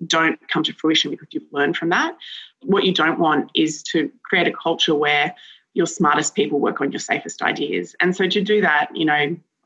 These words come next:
I think you need to have an understanding that if you know the answer to the experiment, it's not an experiment.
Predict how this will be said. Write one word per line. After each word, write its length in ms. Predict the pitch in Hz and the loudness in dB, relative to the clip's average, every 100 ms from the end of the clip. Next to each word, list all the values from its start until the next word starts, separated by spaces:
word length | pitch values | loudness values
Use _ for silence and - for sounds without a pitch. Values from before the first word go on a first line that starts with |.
| - | -4
I 80 | 151 | -2
think 240 | 160 156 | 0 -2
you 80 | 160 | 0
need 160 | 151 147 | -2 -2
to 40 | |
have 160 | - 147 | -4 -2
an 60 | |
understanding 580 | 147 135 - 151 147 139 | -2 -4 -2 -2 2 0
that 240 | 143 139 - - - _ - | 0 -2 -2 -18 -20 _ -4
if 200 | 180 - | -2 2
you 80 | 180 | 2
know 640 | 180 196 214 220 214 208 - | 4 2 2 2 2 0 -6
the 420 | 165 165 160 - | -2 2 2 2
answer 760 | 147 160 175 - 156 143 147 160 | 2 0 0 -2 0 2 0 -2
to 380 | - - 165 160 | -2 0 2 2
the 480 | 160 151 151 147 - | 2 2 2 0 -4
experiment, 720 | - - - 156 139 170 262 | -4 -4 0 2 4 2 0
it's 160 | - 185 | -2 0
not 140 | 143 | 2
an 80 | 139 | 2
experiment. 580 | - - 87 92 90 | 0 -2 -4 -4 -8